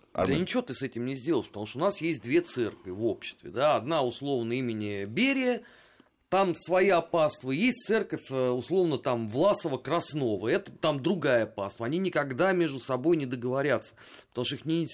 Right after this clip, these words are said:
Speaker 1: не интересует история как таковая, их интересует вырванный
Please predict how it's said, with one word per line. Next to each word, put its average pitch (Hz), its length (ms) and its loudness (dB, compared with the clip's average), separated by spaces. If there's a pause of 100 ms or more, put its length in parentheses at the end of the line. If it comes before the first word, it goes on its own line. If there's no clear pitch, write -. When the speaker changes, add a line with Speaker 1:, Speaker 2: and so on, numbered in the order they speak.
Speaker 1:
не 156 220 0
интересует 156 560 0
история 151 420 2
как 139 200 -4
таковая, 135 600 0 (320)
их 233 280 0
интересует 160 640 0
вырванный 110 1200 0